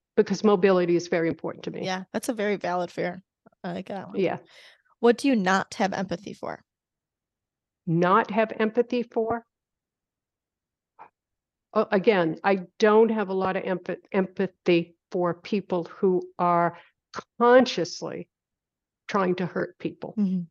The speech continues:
Speaker 1: destroy people.
Speaker 2: Mm-hmm.
Speaker 1: You know, I, I just, I, because if you are consciously doing that,
Speaker 2: Mm-hmm.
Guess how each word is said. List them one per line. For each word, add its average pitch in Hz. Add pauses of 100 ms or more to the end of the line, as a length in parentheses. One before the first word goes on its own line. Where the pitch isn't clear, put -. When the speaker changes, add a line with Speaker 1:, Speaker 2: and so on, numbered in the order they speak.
(220)
Speaker 1:
destroy 202
people. -
Speaker 2:
Mm-hmm. 190 (500)
Speaker 1:
You 196
know, 190
I, 196 (100)
I 196
just, -
I, 196 (240)
because 240 (300)
if 233
you 311
are 226
consciously 220
doing 185
that, 165
Speaker 2:
Mm-hmm. 196